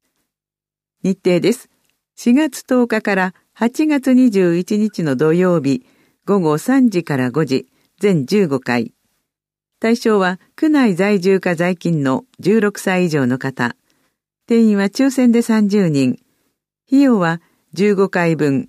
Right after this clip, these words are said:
四千円。初回にお支払いください。申し込み方法、往復はがきに、教室名、住所、振り仮名をつけた氏名、年代、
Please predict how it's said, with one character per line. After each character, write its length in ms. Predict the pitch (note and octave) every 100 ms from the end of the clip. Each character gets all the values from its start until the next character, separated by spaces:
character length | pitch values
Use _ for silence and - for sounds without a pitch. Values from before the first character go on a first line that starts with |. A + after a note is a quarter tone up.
| -
四 180 | D#3+ E3
千 320 | - C#3 B2+
円。 240 | B2 A#2 - _ _ _
初 180 | - G#3
回 300 | B3 A#3 G#3+
に 240 | G#3+ - -
お 80 |
支 140 | D3 D3
払 240 | C#3 C3
い 40 | B2+
く 100 | B2+
だ 100 | C3
さ 180 | C3
い。 120 | B2 - _ _ _ _ _ _ _ _ -
申 120 | G#3
し 60 | G#3
込 140 | G3+
み 80 | G3
方 180 | F#3+ E3+
法、 360 | C#3+ C3 B2+ - _ _ -
往 200 | B3+ D4+
復 220 | - D4+
は 120 | D4
が 120 | C4
き 160 | B3+ G3+
に、 240 | F3+ E3+ - _ _ -
教 240 | G#3 G#3+
室 240 | - -
名、 340 | E3+ C3+ B2+ - _ E3
住 200 | G3 F3+
所、 300 | - C3 - _
振 100 | A#3+
り 140 | C#4
仮 120 | C4+ B3
名 140 | A3
を 80 | G3+
つ 80 | -
け 100 | F#3+
た 140 | F#3
氏 180 | - G3+
名、 300 | D3 C3 B2+ _ _ -
年 260 | E3 F3+
代、 320 | D#3 C#3+ B2